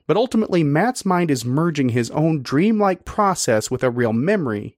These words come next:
and Matt's willing to let it play out because this memory has a happy ending and his present doesn't. Now, is it possible that Freud's saying that sometimes a cigar is just a cigar applies here? Sure.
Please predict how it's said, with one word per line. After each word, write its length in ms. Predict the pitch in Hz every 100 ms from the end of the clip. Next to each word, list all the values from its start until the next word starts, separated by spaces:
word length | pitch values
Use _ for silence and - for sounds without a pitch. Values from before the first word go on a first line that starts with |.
| _ -
and 160 | 131
Matt's 240 | 196 254 156
willing 320 | 151 196 208
to 60 | 185
let 200 | 156 147
it 100 | -
play 240 | 151 156
out 220 | 170 -
because 340 | 127 - 123 131
this 280 | 240 262
memory 360 | 156 123 120 147
has 220 | 139 123
a 60 | 127
happy 500 | - 101 - 120 -
ending 360 | 180 143 85 -
and 100 | 107
his 160 | 135
present 600 | - - 117 101 113 - -
doesn't. 480 | 143 - - - - -
Now, 120 | 339
is 200 | 285 269
it 120 | 285
possible 340 | 202 190 -
that 140 | 156 -
Freud's 340 | 175 175 156
saying 280 | - 160 160
that 140 | 139
sometimes 380 | - 139 139 139
a 80 | 120
cigar 400 | - 120 123 123
is 140 | 117
just 200 | - 120
a 60 | 123
cigar 400 | - 123 120 117
applies 400 | 110 - 151 160
here? 360 | 185 170 170 156 -
Sure. 440 | - 110 76